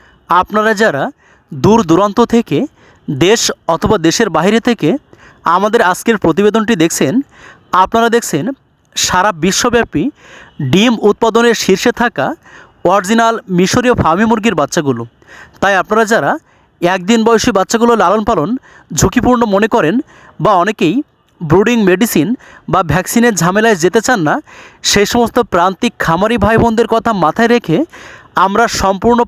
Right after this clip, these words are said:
পাঁচটা ভ্যাকসিন কমপ্লিট করে সুস্থ সুন্দর এই তারুণ্য চাঞ্চল্য বাচ্চাগুলো আপনাদের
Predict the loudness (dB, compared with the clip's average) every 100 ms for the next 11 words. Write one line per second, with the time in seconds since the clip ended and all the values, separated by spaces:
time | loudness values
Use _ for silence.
0 | -2 -2 -2 -2 0 -2 0 0 0 -2
1 | -2 -2 0 0 -2 -6 _ -20 -20 -6
2 | 0 0 0 0 0 0 0 0 0 -6
3 | -20 -18 -2 -2 0 0 0 0 -2 -2
4 | -2 0 0 0 0 -2 -2 -2 0 -2
5 | -4 _ _ _ _ -2 -2 0 0